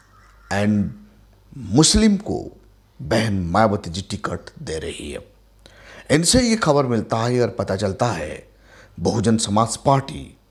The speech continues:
बहुजनों को कैसे राजनीति में आगे बढ़ा रही है।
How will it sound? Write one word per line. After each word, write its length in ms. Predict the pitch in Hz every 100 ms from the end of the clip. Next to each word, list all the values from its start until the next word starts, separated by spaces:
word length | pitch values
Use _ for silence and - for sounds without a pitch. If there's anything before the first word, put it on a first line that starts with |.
| _ - - 90
बहुजनों 600 | 95 107 117 151 208 202
को 120 | 120
कैसे 480 | - 92 - - - - - _
राजनीति 760 | - - 117 127 135 156 156 143
में 140 | 113
आगे 240 | 95 85 87
बढ़ा 260 | 78 76
रही 260 | 76 76 85
है। 140 | 78